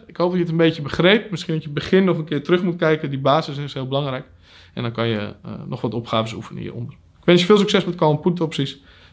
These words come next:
Tot de volgende video. Bedankt voor het kijken naar deze video. Ik hoop dat je er wat aan gehad hebt.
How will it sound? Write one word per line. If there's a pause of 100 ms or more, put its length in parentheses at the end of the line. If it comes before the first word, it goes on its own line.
Tot
de
volgende
video. (600)
Bedankt
voor
het
kijken
naar
deze
video.
Ik
hoop
dat
je
er
wat
aan
gehad
hebt.